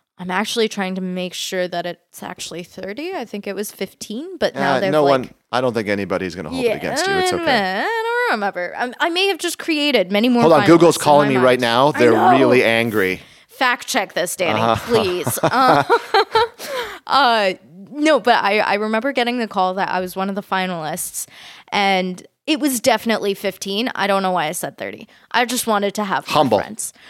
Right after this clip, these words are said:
Speaker 2: Yeah,
Speaker 1: You know, <laughs>
Speaker 2: exactly.
Speaker 1: that's what
Speaker 2: Mm-hmm.
Speaker 1: it is. Um, it's, uh, there were five finalists in three different age groups.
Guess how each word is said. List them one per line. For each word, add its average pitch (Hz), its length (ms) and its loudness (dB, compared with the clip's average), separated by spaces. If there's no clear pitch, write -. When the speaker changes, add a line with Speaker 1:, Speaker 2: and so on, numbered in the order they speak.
Speaker 2:
Yeah, - 220 -2
Speaker 1:
You 247 220 2
know, 277 60 4
<laughs> - 0 -
Speaker 2:
exactly. 285 200 0
Speaker 1:
that's 262 340 0
what 185 140 0
Speaker 2:
Mm-hmm. 156 120 -8
Speaker 1:
it 76 40 -12
is. - 100 -14
Um, 240 460 2
it's, 220 520 -2
uh, 190 340 2
there 220 140 -2
were 233 120 0
five 226 420 -2
finalists 220 800 -4
in 220 140 2
three 208 220 0
different 196 320 -2
age 185 220 -6
groups. - 440 -2